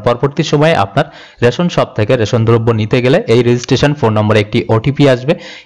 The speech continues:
এছাড়াও আপনারা অনলাইনে রেশন কার্ডের সমস্ত রকম কাজ করার জন্য যখনই এই অপশনগুলোতে আসবেন, তখন ফার্স্ট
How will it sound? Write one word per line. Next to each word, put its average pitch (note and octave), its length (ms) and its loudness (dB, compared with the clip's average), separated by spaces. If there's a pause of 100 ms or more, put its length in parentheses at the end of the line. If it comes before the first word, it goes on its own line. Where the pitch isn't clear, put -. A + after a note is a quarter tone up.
(100)
এছাড়াও D3 300 2 (140)
আপনারা A2+ 240 -2 (140)
অনলাইনে B2 360 2 (160)
রেশন A#2+ 260 2
কার্ডের A#2 260 -2
সমস্ত B2+ 260 -4 (100)
রকম C#3+ 160 0 (120)
কাজ F#2+ 100 0 (100)
করার A#2 220 0
জন্য A#2+ 140 2 (200)
যখনই C3+ 380 0 (200)
এই D3 80 2 (120)
অপশনগুলোতে B2 500 0 (160)
আসবেন, G#2+ 260 0 (360)
তখন C#3 200 0 (100)
ফার্স্ট C#3+ 240 -2